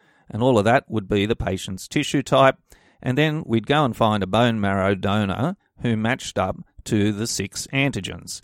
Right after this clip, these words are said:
So you'd go looking for someone who was a six out of six match, hopefully. That'd be what you'd want to find. Now, since then, things have got more complicated because now we include H L A C typing and H L A D Q typing.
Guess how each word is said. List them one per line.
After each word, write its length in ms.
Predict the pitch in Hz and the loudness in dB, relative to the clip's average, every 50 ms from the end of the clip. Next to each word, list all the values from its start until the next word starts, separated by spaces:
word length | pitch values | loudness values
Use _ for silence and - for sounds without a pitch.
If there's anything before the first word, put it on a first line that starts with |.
| _ _ _ | _ _ _
So 160 | - - 101 | -6 -2 0
you'd 220 | 104 101 95 98 - | 0 2 0 0 0
go 160 | - 101 101 | 0 0 2
looking 320 | 98 104 113 - - 110 | 2 0 0 -2 -2 -4
for 120 | 101 - 104 | -4 -4 -4
someone 380 | - - 101 101 101 98 104 | -2 -2 -2 0 0 0 0
who 180 | 101 101 101 98 | 0 2 2 2
was 140 | 101 98 92 | 2 0 0
a 80 | 95 | -4
six 400 | 95 - - 139 135 - - - | -6 -4 -4 -4 -4 -4 -4 -2
out 160 | 113 107 107 107 | 0 2 2 0
of 120 | 104 101 | 0 -4
six 420 | - - 104 98 - - - - - - | -4 -6 -6 -6 -6 -10 -12 -14 -14 -12
match, 520 | - 135 139 135 - - - - - - - _ _ | -4 -2 -2 -2 -2 -4 -8 -12 -12 -12 -14 _ _
hopefully. 560 | - 110 101 90 - - - 95 95 107 - _ _ _ _ _ _ _ _ | -2 -2 -2 -2 -4 -8 -10 -10 -10 -12 -16 _ _ _ _ _ _ _ _
That'd 260 | - - - 90 92 101 | -14 -12 -10 -10 -6 -2
be 120 | 104 98 | 0 0
what 180 | 101 101 - - | 0 0 -2 -2
you'd 100 | 98 95 | 0 0
want 160 | 101 101 101 | 0 0 0
to 60 | 92 | -2
find. 440 | - - 104 101 - - - - - - - _ - - | -2 -2 -4 -4 -4 -6 -12 -16 -20 -20 -20 _ -10 -2
Now, 160 | - 104 117 | 2 2 2
since 380 | - - - 160 147 - - - | 2 2 -2 -4 -4 -4 -2 2
then, 340 | 123 117 107 98 98 104 - | 2 4 4 2 0 -2 -2
things 240 | - 127 117 101 | -2 -2 0 -2
have 80 | 101 95 | 0 2
got 200 | 90 107 92 - | 2 2 2 2
more 180 | 107 101 90 - | 0 -2 -2 0
complicated 760 | - - 156 139 - 110 - - - 113 113 113 110 113 113 | 0 0 0 0 0 -4 -4 0 2 4 4 4 4 2 0
because 300 | 117 104 - 131 110 - | -2 -2 0 0 0 0
now 240 | 139 135 139 127 120 | 0 2 4 4 4
we 140 | 110 101 | 4 2
include 440 | 101 98 101 - - 120 104 101 98 | 0 -2 -4 -4 0 2 2 4 4
H 260 | 92 95 104 - - - | 2 0 0 0 0 0
L 140 | 104 98 95 | 0 2 2
A 200 | 92 90 95 90 | 2 0 0 -2
C 520 | - - - - - 135 139 143 143 135 | -6 -6 -4 0 2 2 4 4 2 0
typing 560 | - - 135 131 123 135 - - 135 127 123 | 0 2 4 4 4 4 2 0 -2 -2 -4
and 100 | 107 101 101 | -4 -6 -6
H 240 | 101 95 - - | -6 -6 -6 -4
L 100 | 104 98 | -2 0
A 160 | 92 92 95 92 | 0 0 0 -2
D 480 | 90 - - - 113 110 110 107 101 | -4 -8 -6 0 2 2 2 2 0
Q 340 | - - - - 123 123 131 | -2 -4 0 2 4 4 4
typing. 760 | - - - 120 123 123 - - 131 127 131 127 123 127 - | 2 0 0 2 2 2 0 -2 -4 -4 -6 -8 -12 -14 -18